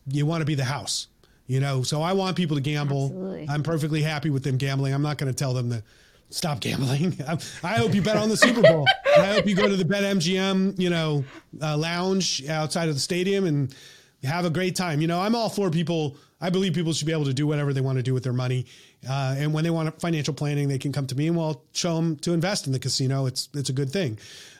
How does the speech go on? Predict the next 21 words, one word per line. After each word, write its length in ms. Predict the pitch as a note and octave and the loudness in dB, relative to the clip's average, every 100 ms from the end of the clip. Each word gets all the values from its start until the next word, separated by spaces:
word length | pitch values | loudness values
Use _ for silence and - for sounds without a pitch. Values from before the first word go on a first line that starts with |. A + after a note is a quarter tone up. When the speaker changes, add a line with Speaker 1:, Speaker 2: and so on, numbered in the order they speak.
| - | -8
Speaker 1:
Um, 580 | D3+ D#3 C#3+ A#2+ G#2+ G2+ _ _ _ _ _ _ _ | -4 -2 0 -2 -6 -12 _ _ _ _ _ _ _
but, 400 | C#3+ F3 F3+ F3 | 0 2 2 0
you 120 | F#3+ | 0
know, 300 | F#3+ F#3 E3+ C3 - - _ - - | 2 4 2 0 -10 -20 _ -20 -18
the 280 | D3+ D3 E3 | -12 -2 2
weight 200 | G3+ D4 | 2 2
loss 260 | C#4+ A3 - | 2 0 0
thing, 500 | G3 F3 D#3+ C#3+ - _ _ _ _ - - _ - | 0 2 2 0 -4 _ _ _ _ -20 -20 _ -6
you 160 | E3+ | 0
know, 120 | E3+ D#3 | 2 2
was 160 | D3 | 2
really 160 | F3+ E3 | 2 0
built 200 | E3 D#3+ | 0 -2
around 200 | D#3 C3+ | -2 0
diabetes, 640 | D3 C3+ C3 F3 D3+ C3+ | 0 0 0 2 2 0
and 180 | D3 C#3+ | 0 0
they 80 | D3 | 0
found 340 | C3+ D#3+ D3+ | 0 0 0
that 120 | D3 C3 | 0 -2
this 140 | C#3 | -4
hormone 580 | - F3+ F3 D3+ C#3+ C3+ | -2 0 0 2 0 -2